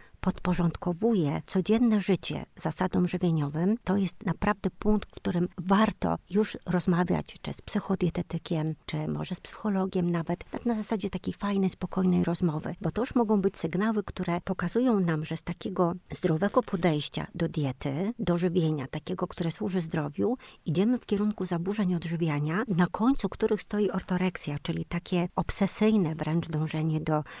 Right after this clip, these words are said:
spożywania wyłącznie tak zwanych zdrowych produktów. To zaburzenie jest niezwykle warte poznania, ciekawe. W dzisiejszym świecie coraz częściej rozpoznawane,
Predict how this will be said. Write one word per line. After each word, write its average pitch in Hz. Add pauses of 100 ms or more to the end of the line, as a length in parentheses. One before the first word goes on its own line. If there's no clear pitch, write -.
(220)
spożywania 180
wyłącznie 175
tak 180
zwanych 190
zdrowych 170
produktów. -
To 196
zaburzenie 190
jest 165
niezwykle 175 (160)
warte 185
poznania, 175
ciekawe. 175
W 170
dzisiejszym 190
świecie 185 (140)
coraz 202
częściej 190
rozpoznawane, 165